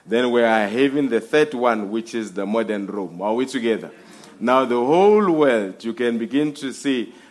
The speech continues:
ministers, churches are speaking in different languages. But the language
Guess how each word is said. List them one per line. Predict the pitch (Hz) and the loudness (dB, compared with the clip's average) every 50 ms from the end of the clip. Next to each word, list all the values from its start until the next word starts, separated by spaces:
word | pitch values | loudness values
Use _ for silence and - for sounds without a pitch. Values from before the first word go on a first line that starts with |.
| - - - | -20 -14 -6
ministers, | 95 104 113 127 139 151 151 139 123 - - 135 131 113 101 - - - | -2 0 2 2 4 4 2 0 -2 -4 -4 -2 0 0 0 -2 -6 -12
churches | - - 170 156 151 - - 139 113 101 117 | -6 -4 -4 -4 -4 -4 -6 -6 -6 -2 -2
are | 113 107 - | -2 -2 -2
speaking | - - - 160 151 151 147 143 131 123 | -6 -10 -6 -6 -6 -4 -4 -4 -4 -2
in | 117 113 110 104 | -2 -2 -4 -4
different | 110 127 143 139 - - 139 127 123 117 110 101 | -2 -4 -4 -4 -2 -2 -2 -2 -2 -4 -4 -4
languages. | 120 131 135 135 131 127 127 113 110 110 - - - - - _ _ _ _ - - - - - _ - | -2 -2 -2 0 0 -2 -2 -2 -4 -8 -8 -8 -14 -20 -20 _ _ _ _ -20 -20 -20 -20 -12 _ 0
But | 117 123 117 117 | 0 0 2 2
the | 123 120 | 0 2
language | 127 143 160 180 190 196 190 160 120 | 4 4 4 4 4 4 4 2 0